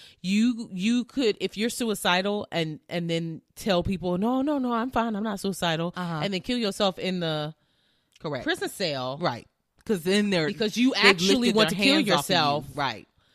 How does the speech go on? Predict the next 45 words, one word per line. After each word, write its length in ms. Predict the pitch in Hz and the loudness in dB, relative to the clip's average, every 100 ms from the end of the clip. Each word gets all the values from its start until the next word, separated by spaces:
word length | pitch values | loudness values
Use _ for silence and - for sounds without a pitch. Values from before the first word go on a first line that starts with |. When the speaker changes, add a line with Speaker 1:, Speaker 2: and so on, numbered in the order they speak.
| _ _ _ 190 | _ _ _ -2
Speaker 1:
Then 180 | 240 | 0
they, 280 | 240 269 370 | 4 4 2
then 320 | 214 185 262 262 | -2 -2 2 4
they're 140 | 277 480 - | 6 6 4
up 140 | 226 | 0
for 180 | - 196 | 0 -2
a 60 | 156 | 0
lawsuit. 580 | 151 127 - 123 87 | -2 -6 -10 -14 -14
Speaker 2:
Mm-hmm. 420 | 175 165 156 143 147 - _ | -12 -8 -6 -6 -8 -14 _
Speaker 1:
So 260 | - 202 | 2 2
he, 260 | 190 277 180 | 4 0 0
girl, 240 | 196 220 | 0 0
he 200 | 214 262 | 0 -2
is 80 | 190 | -4
suing 380 | - - 269 190 | -4 -4 -2 -2
them. 260 | 156 120 131 - _ _ _ _ | -6 -10 -12 -20 _ _ _ _
Speaker 2:
Oh, 220 | 185 175 | -8 -8
no. 520 | 151 151 156 147 147 147 _ - - - - | -8 -10 -12 -12 -16 -20 _ -20 -20 -20 2
Speaker 1:
They 160 | 208 254 | 4 6
have 200 | 247 - | 4 2
put 180 | 285 254 | 2 2
him, 180 | 233 214 | 0 -2
let 80 | 269 | -4
me 80 | |
read 240 | 262 208 156 | -2 -4 -4
this 180 | 147 - | -8 -8
to 100 | 123 | -12
you. 260 | 82 71 - | -12 -8 -4
Speaker 2:
Okay. 500 | 214 202 139 131 - _ _ _ _ _ _ | -2 -2 -4 -6 -14 _ _ _ _ _ _
Speaker 1:
I'm 140 | 214 | -4
sorry. 240 | - 214 147 | -2 -6 -4
Were 140 | 170 | -6
you 200 | 196 262 | 2 2
done 460 | 214 220 214 214 220 | 4 4 2 -2 -4
with 160 | 165 | -6
what 160 | 156 170 | -2 -2
you 180 | 170 190 | 0 0
had 80 | 180 | 2
Speaker 2:
Yes, 180 | 214 170 | 4 4
Speaker 1:
to 60 | |
share 100 | 165 180 | 2 2
about 100 | 180 | 0
Speaker 2:
yes, 80 | 180 | 0
Speaker 1:
this? 100 | 190 | 0
Speaker 2:
yes, 240 | 147 | -2